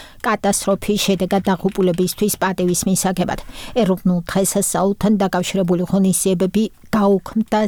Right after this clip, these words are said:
სანქტ-პეტერბურგში, სადაც ავიაკატასტროფის მსხვერპლს გლოვობენ. ავიაკომპანია კოგალიმავიას თვითმფრინავი ოცდათერთმეტ ოქტომბერს ჩამოვარდა სინაის ნახევარკუნძულზე,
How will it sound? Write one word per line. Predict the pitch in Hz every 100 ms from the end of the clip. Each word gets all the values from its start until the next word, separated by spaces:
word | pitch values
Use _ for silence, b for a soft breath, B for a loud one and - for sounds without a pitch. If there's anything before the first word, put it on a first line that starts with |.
| -
სანქტ-პეტერბურგში, | 196 208 208 - - - 202 208 - 185 180 - - 175 B B
სადაც | - 190 208 - 202
ავიაკატასტროფის | 202 202 185 180 180 196 185 196 196 202
მსხვერპლს | - - 175 - -
გლოვობენ. | - 180 180 160 160 151 B B -
ავიაკომპანია | 190 185 185 190 185 185 165 -
კოგალიმავიას | - 202 180 196 196 196 196 190 190 185 185 180 - -
თვითმფრინავი | 190 185 - 196 190 208
ოცდათერთმეტ | 202 190 208 - - 202 - 220 190
ოქტომბერს | - 190 180 185 - 190
ჩამოვარდა | 180 180 175 190
სინაის | 190 - 196 190 175 -
ნახევარკუნძულზე, | 185 - 180 180 180 175 170 -